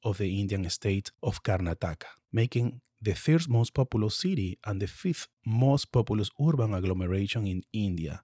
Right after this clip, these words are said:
and is located in the south of the country. Today, to discuss this interesting topic about Bangalore Urban Metabolism Project, B U M P, my guest is Vishal Mehta. Vishal is an environmental scientist with more than fifteen years of experience in water resources research,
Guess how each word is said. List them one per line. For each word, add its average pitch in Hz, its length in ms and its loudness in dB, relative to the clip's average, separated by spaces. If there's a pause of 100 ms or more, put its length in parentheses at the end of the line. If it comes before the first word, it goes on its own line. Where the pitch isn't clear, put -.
(120)
and 104 140 0
is 107 120 2
located 101 540 0 (100)
in 120 100 2
the 110 100 4
south 170 360 4
of 98 120 -6
the - 80 -6
country. - 440 -10 (160)
Today, 147 460 4 (160)
to 131 100 0
discuss 139 360 2
this 135 100 0
interesting 113 540 0
topic 110 380 0 (100)
about 95 360 -2
Bangalore 123 460 2 (100)
Urban 101 280 0
Metabolism 92 560 -2
Project, 120 400 2 (240)
B 107 80 0
U 95 180 4
M 90 100 0
P, 180 380 0
my 143 140 2
guest 156 240 4
is 123 100 2
Vishal - 300 0
Mehta. 71 240 -10 (260)
Vishal 220 340 4
is 185 100 4
an 175 60 4
environmental 123 560 2
scientist 113 640 0
with 107 180 -2
more 120 220 0
than 113 160 0
fifteen 123 380 -2
years 95 400 0 (100)
of 117 140 0
experience 110 480 4
in 90 100 -2
water 95 300 2
resources 104 580 0
research, - 460 -2